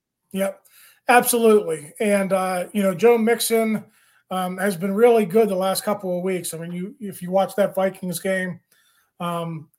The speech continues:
la-, last week and, um, you know, uh, in those games since the first meeting with the Steelers in Cincinnati, he's been a factor in all those games. And in two games against the Steelers, I don't know that he had a hundred scrim-, uh, yards from scrimmage.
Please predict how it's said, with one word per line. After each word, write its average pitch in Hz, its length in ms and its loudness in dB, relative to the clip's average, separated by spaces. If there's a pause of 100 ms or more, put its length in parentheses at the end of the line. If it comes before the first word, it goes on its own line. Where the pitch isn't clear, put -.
(140)
la-, 202 260 -8
last 202 380 0
week 208 300 0
and, 170 340 -6 (360)
um, 170 600 -8
you 190 40 -2
know, 185 280 -4
uh, 170 360 -2 (300)
in 226 80 -2
those 190 200 -4
games 202 360 2
since 190 200 -2
the 170 100 -12
first 196 320 0
meeting 190 400 -2 (420)
with 202 160 -4
the 180 60 -8
Steelers 202 320 0
in 196 80 -2
Cincinnati, 185 600 -2
he's 190 140 -2
been 240 160 2
a - 20 0
factor 196 580 0
in 175 120 -6
all 175 180 0
those 165 200 -6
games. 175 460 -8 (480)
And 202 120 2
in 196 80 0
two 226 200 0
games 247 260 4
against 233 240 0
the 214 60 -6
Steelers, 233 520 4
I 220 140 2
don't 226 160 2
know 202 160 2
that 196 140 -2
he 202 160 -2
had 196 400 0 (380)
a 202 100 0
hundred 214 220 0
scrim-, 247 360 2
uh, 196 340 0
yards 214 280 0
from 202 100 -12
scrimmage. 233 560 -4